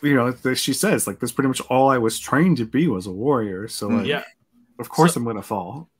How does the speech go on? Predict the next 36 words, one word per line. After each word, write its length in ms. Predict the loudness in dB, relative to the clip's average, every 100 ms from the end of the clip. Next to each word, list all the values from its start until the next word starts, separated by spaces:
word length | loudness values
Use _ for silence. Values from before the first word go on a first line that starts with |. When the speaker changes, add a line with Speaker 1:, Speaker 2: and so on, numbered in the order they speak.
| _ _ -18
Speaker 3:
so 260 | -6 -4
Speaker 2:
<laughs> 220 | -4 -4 -2
Speaker 3:
just 240 | -4 -2
like 340 | -2 -2 -6 -20 _ -16
Luke, 440 | -4 -4 -4 -6 -12
I 80 |
kind 300 | -12 -10 -8
of 140 | -8 -10
feel 420 | _ -12 -6 -6
like, 460 | -4 -6 -8 _ _ _ _ -20
uh, 240 | -18 -16
Star 300 | -16 -8 -4
Wars 180 | -2 -4
is 160 | -8 -10
reiterate-, 500 | -8 -8 -6 -8 -10 _
re-, 400 | -12 -10 -10 -14 _ _
reiterating 920 | -16 -16 -14 -12 -10 -8 -8 -10 -14 -16
something 440 | -14 -14 -14 -16
I've 160 | -14 -12
always 260 | -12 -12
said. 180 | -10 -8
Like, 200 | -10 -12 _ _ _ _ _
Star 260 | -4 4 6
Wars 200 | 6 2
deals 240 | 0 0 0
a 60 |
lot 200 | 0 -2
with 160 | -4 -4
destiny, 380 | -4 -2 -6 -6
but 160 | -6
it 120 | -6 -6
all 200 | -4 -4
boils 360 | -4 -6 -6
down 180 | -8 -10
to 100 | -12
choices. 640 | -12 -10 -10 -10 -12 -12